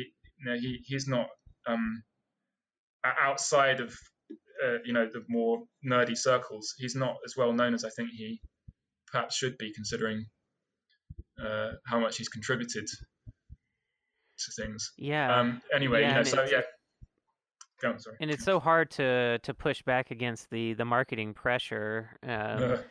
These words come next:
Speaker 1: yeah.
Speaker 2: you know, because people love things that have, uh, consumers tend to gravitate towards things that have interesting names. And
Speaker 1: Mm-hmm.
Speaker 2: then with the landrace strains, um, you know, it's like a nostalgic thing of being able to see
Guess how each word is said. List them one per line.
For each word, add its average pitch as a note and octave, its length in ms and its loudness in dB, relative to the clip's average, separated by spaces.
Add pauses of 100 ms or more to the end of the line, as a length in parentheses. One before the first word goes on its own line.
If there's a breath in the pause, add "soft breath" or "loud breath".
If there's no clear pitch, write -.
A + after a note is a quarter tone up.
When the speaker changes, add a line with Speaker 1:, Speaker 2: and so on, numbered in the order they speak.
(120)
Speaker 1:
yeah. A#2 240 0 (160)
Speaker 2:
you B2+ 220 -4
know, A#2 360 0
because C#3+ 300 -2
people C3+ 420 0
love B2 420 4
things B2 340 -2
that A#2+ 160 -2
have, A#2 600 0 (220)
uh, G#2+ 640 0 (340)
consumers B2 760 -4 (140)
tend B2 220 -4
to A2+ 600 0
gravitate A#2 460 0
towards A#2 200 -4
things A#2+ 180 -4
that A2 60 -6
have A2 180 -2
interesting A2+ 440 -8
names. A#2+ 720 -2 (540 soft breath)
And B2+ 140 -4
Speaker 1:
Mm-hmm. A#2+ 100 0
Speaker 2:
then A#2+ 200 2
with A#2 160 -2
the A#2+ 80 0
landrace C3 420 0
strains, A2+ 800 -4 (140)
um, A2 560 -2 (720)
you C3+ 180 -4
know, A2+ 220 0
it's - 160 -2
like A#2+ 220 0
a G#2+ 280 2
nostalgic A#2+ 760 0
thing A2 520 -4
of A#2 140 -8
being A#2 240 -4
able A2+ 240 -2
to B2 100 -12
see A#2 720 -2